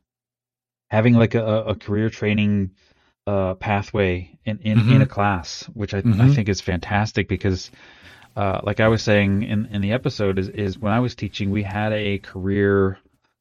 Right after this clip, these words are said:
Speaker 1: what was he called? He was, like, a career development counselor, and they would do,
Speaker 2: Mm-hmm.
Speaker 1: like, mock interviews. But, I mean, for the most part, those mock interviews were just interviews. They were not, like,
Speaker 2: Yeah.
Speaker 1: veterinary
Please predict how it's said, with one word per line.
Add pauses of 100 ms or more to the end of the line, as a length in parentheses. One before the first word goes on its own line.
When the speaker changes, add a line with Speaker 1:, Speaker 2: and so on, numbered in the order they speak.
(440)
Speaker 1:
what
was
he
called?
He
was,
like,
a
career
development (800)
counselor, (180)
and
they
would
do,
Speaker 2:
Mm-hmm.
Speaker 1:
like,
mock
interviews.
But, (720)
I
mean,
for
the
most
part,
those
mock
interviews
were
just
interviews.
They
were
not,
like, (460)
Speaker 2:
Yeah.
Speaker 1:
veterinary